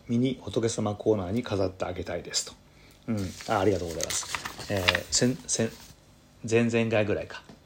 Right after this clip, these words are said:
お見せしたね。えー、私が作った仏像です。うん。まだちょっとね、ふ-、未完成なんですけども。あれ、あれからまた手入れてないんでね、未完成のまんまなんだけども、と、まあ、そろそろ完成させようと思って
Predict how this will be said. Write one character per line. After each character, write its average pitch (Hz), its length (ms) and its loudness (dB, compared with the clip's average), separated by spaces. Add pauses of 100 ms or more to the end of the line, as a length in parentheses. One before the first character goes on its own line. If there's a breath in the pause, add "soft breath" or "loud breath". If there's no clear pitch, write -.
お 104 60 -4
見 90 100 -2
せ 90 120 -2
し - 120 2
た - 100 -6
ね。 104 100 -12 (560 loud breath)
え 82 380 -8 (240)
ー、 - 40 -14
私 101 280 2
が 85 120 0
作 - 180 -6
っ - 20 -12
た - 200 -14 (420)
仏 110 260 2
像 123 160 0
で - 100 -8
す。 - 220 -10 (220)
う 92 60 -8
ん。 82 80 -10 (360 loud breath)
ま 131 100 6
だ 101 120 6
ち - 80 2
ょ 120 40 4
っ - 40 -8
と 90 120 -4
ね、 82 220 -10 (320)
ふ-、 - 160 -14 (120)
未 113 160 -2
完 120 200 4
成 - 140 -4
な - 100 -12
ん - 60 -12
で - 80 -14
す - 80 -4
け - 80 -12
ど 82 80 -12
も。 87 60 -16 (420 loud breath)
あ 127 140 2
れ、 - 60 -4
あ 131 100 4
れ 127 100 2
か 117 100 4
ら 117 100 4
ま 113 120 0
た 107 160 0
手 113 240 2
入 98 220 -2
れ 107 100 2
て 117 120 -2
な 110 140 0
い 92 60 -2
ん - 60 -6
で 76 100 -10
ね、 80 80 -10
未 98 180 -6
完 113 180 0
成 95 120 -2
の 82 60 -8
ま 87 120 -4
ん 101 60 -2
ま 98 80 -2
な 92 80 -6
ん - 80 -12
だ 85 80 -14
け 82 80 -10
ど 80 100 -12
も、 90 140 -14 (340 loud breath)
と、 - 240 2 (140)
ま 110 300 -4
あ、 - 40 -10
そ - 140 0
ろ 113 40 4
そ 110 120 0
ろ 92 100 4
完 85 240 -10
成 - 120 -8
さ - 180 -10
せ 87 100 -10
よ 78 60 -12
う 76 40 -16
と - 80 -14
思 78 140 -16
っ - 20 -16
て - 140 -20